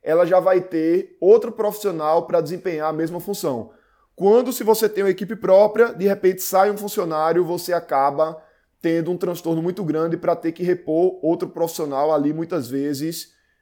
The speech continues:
de última hora. E também a questão do investimento, né, que como eu falei anteriormente, se você vai com-, vai montar uma equipe própria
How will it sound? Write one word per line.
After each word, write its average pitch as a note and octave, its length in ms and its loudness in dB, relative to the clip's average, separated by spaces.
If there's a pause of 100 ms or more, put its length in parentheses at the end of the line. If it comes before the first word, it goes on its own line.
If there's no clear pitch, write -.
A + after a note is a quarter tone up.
de D3 100 -4
última E3+ 260 -2
hora. A#2+ 360 0 (340)
E A#3+ 120 -6
também C4+ 240 0
a - 20 -10
questão B3+ 260 -4
do B3 60 -6
investimento, A3+ 640 -4 (200)
né, C#3+ 100 -16
que E3+ 100 -8
como F3+ 220 -8
eu A#3 60 -6
falei F3 240 -2
anteriormente, F#3+ 580 -4
se G3+ 140 -10
você G3+ 240 -2
vai G3+ 120 -2
com-, G#3 380 -6
vai D#3+ 160 2
montar F#3+ 300 -2
uma F#3+ 100 -2
equipe E3+ 480 -6
própria C#3+ 640 0